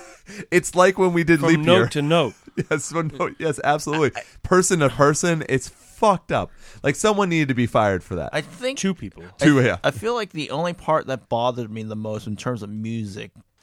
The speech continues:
Speaker 3: score is when we saw the montage, well, the intro of Wonder Woman, Batman, Superman. It just seems so cheesy with that music.
Speaker 1: Dun-dun.
Speaker 2: Well,
Speaker 3: Yeah.
Speaker 2: I
Speaker 1: Dun-dun.
Speaker 2: say two because I don't remember who it was.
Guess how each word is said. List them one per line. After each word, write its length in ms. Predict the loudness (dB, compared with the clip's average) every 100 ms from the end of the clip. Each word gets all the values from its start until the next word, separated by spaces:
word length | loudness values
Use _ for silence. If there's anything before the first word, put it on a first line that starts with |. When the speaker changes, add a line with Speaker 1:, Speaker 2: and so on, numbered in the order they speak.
| _
Speaker 3:
score 600 | -16 -12 -2 0 0 -4 -16 _ _ _ -6
is 180 | -4 -4
when 340 | -4 -4 -8 -14 -16
we 160 | -12
saw 220 | -8 -6 -6
the 100 | -8
montage, 560 | -6 -8 -8 -10 -10 -8
well, 300 | -8 -8 -10
the 160 | -12 -12 -8
intro 400 | -6 -4 -4 -2
of 260 | -4 -6 -10 _ _ _ _ _ -2
Wonder 320 | 0 2 2
Woman, 460 | 0 -2 -4 -10 -8
Batman, 540 | -4 -2 -4 -8 -8
Superman. 560 | -8 -8 -6 -8 -8 -12 -12
It 140 | -10
just 200 | -8 -8
seems 300 | -8 -10 -10
so 260 | -6 -4 -4
cheesy 580 | -6 -10 -8 -8 -10 -12
with 180 | -12 -12
that 180 | -12 -10
music. 400 | -8 -6 -8 -6
Speaker 1:
Dun-dun. 380 | -4 -4 -6 -10 _ _ _ -8
Speaker 2:
Well, 220 | -6 -6
Speaker 3:
Yeah. 100 | -8
Speaker 2:
I 20 | -4
Speaker 1:
Dun-dun. 240 | 4 4
Speaker 2:
say 260 | 6 6 4
two 360 | 2 4 6
because 580 | 4 2 2 0 0 -6 -10 -18 _
I 120 | -2 2
don't 180 | 4
remember 340 | 4 2 2 2
who 160 | 0 0
it 40 |
was. 520 | 0 0 0 -4 -10